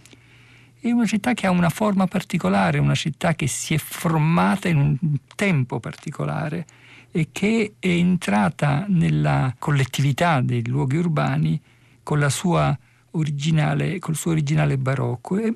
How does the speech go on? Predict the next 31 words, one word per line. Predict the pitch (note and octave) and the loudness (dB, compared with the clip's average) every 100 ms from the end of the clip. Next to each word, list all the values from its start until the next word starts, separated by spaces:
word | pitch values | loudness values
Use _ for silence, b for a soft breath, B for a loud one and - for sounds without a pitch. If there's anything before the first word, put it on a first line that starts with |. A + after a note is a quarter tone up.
| - | -6
e | B3 - | -16 -2
Bodini | F#3 E3 A3+ F#3+ | -2 2 2 2
ne | D#3+ D#3+ | 2 2
coglie | D#3 - F#3 D3+ C3+ | 0 0 0 2 0
con | B2+ C#3+ | 0 0
grande | C#3 C#3+ F3 E3 D3 C#3+ F#3 | 0 2 2 2 0 -2 -2
efficacia | E3+ - D3+ C3+ C#3+ C3 A#2 - C3 A#2 B B B B B B B - | -4 -4 -4 -2 0 0 -2 -2 -2 -4 B B B B B B B -2
la | C#3 B2+ | 0 0
forma. | - A2 G2+ A#2+ B2+ | 0 0 2 2 2
Lui | C#3+ F#3 | 2 2
dice, | D#3 D#3 - D3+ C#3 C3 - - - - | 2 0 0 0 0 -2 -8 -20 -20 -6
in | - | 0
un | C#3+ | 0
passaggio | C3 C3 - D3+ C#3+ | 0 -4 -2 -2 0
della | C3 C3 | 0 -2
sua | B2+ - C3+ | -4 -4 -6
prosa, | - B2+ A#2+ - D3+ C3 - - b b b b b _ | -2 -2 -2 -4 -6 -8 -10 -20 b b b b b _
dice: | D#3 C#3 D3+ | -2 0 -2
"Santi | - F3+ G3 F#3+ C#3 | 0 0 2 0 0
di | C3+ | -2
tufo | - F3+ F3 D#3+ | 0 -2 0 -2
vegliano | C#3 D3+ E3 D3+ D3 C3+ | 0 0 0 2 2 0
sulle | - C#3 C3 | 0 0 2
mura | C3+ D3+ D3 | 2 2 0
della | B2+ B2+ B2+ | 0 -2 -2
città | - - - E3 G3 | -4 -6 -2 -2 -2
a | - | -2
guardia | D3 B2 C#3 C#3 C3+ | 0 2 0 2 0
del | B2+ B2+ | 0 0
loro | B2 B2+ | 0 0
secolo. | A#2 - A#2+ G#2+ C3 B2+ B2+ | -4 -4 -4 -4 -4 -4 -6